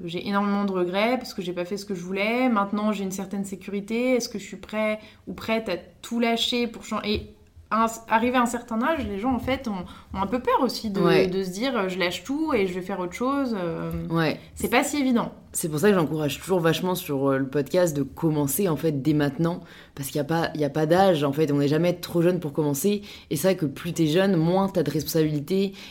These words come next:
Speaker 2: Et en fait, il y a beaucoup de gens, c'était un peu en plus le sujet de mon post Instagram d'hier, t'as beaucoup de gens qui se disent, euh, « Dans cinq ans, euh, je me lance », tu vois. Ou qui se disent, euh, « Une fois que j'aurai découvert le monde du travail, que j'aurai l'expérience, je me lancerai. »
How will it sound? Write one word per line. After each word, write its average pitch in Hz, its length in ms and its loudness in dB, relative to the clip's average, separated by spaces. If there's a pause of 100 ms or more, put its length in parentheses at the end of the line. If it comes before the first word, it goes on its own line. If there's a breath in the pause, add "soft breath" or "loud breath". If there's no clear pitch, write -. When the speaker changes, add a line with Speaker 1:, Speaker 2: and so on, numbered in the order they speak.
Speaker 2:
Et 143 40 -2
en 139 40 2
fait, 233 280 2 (400 loud breath)
il 156 60 0
y - 20 4
a 151 40 6
beaucoup 165 240 -2
de 175 40 0
gens, 233 160 8
c'était 226 160 2
un 156 80 4
peu 226 220 4
en 190 60 2
plus 202 220 -4
le 170 60 0
sujet 165 200 0
de 165 80 0
mon 147 100 0
post 170 300 -2
Instagram 147 360 0
d'hier, 185 300 2 (280 loud breath)
t'as 156 120 4
beaucoup 196 300 2
de 190 60 0
gens 233 140 6
qui 202 200 2
se 151 60 -2
disent, 185 300 0
euh, « 147 280 6 (420 loud breath)
Dans 156 180 4
cinq 180 280 0
ans, 185 440 2
euh, 147 60 6
je 135 120 0
me 160 100 4
lance », 147 280 0
tu 139 100 -10
vois. 139 200 -4 (320 loud breath)
Ou 170 60 -6
qui 156 160 -2
se 151 80 -2
disent, 175 300 0
euh, « 147 200 6
Une 165 120 0
fois 196 180 4
que 165 60 0
j'aurai 156 200 2
découvert 160 460 2
le 165 80 4
monde 160 140 4
du 143 80 -4
travail, 165 640 2
que 156 100 -6
j'aurai 151 160 0
l'expérience, 160 400 0
je 147 60 -2
me 160 80 4
lancerai. » 147 400 0